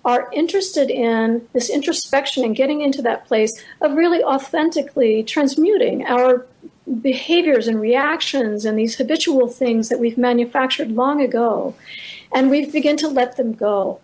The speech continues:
We've begun to open it up. And so now, all around the planet, we are having these threads open up,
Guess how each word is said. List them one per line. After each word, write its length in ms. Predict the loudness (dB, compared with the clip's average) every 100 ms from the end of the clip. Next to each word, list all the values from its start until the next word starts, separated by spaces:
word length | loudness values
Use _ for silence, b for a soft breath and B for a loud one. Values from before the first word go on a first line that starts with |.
| -4
We've 200 | -2 0
begun 260 | 0 0 0
to 140 | -2
open 300 | -2 0 0
it 100 | 2
up. 280 | 2 0 B B B -4
And 120 | 0
so 120 | 2
now, 540 | 2 2 2 0 -4 -8 _
all 380 | 0 2 2 2
around 520 | 0 0 0 0 -4 -4
the 80 | -8
planet, 800 | -8 -6 -2 -2 -6 -12 -20 -20 _ b _ -4
we 120 | 2
are 80 | 2
having 540 | 0 -2 -2 0 0
these 280 | 2 0 -2
threads 580 | -6 -4 -2 -4 -8 -14 -2
open 300 | -2 0 0
up, 220 | 0 -4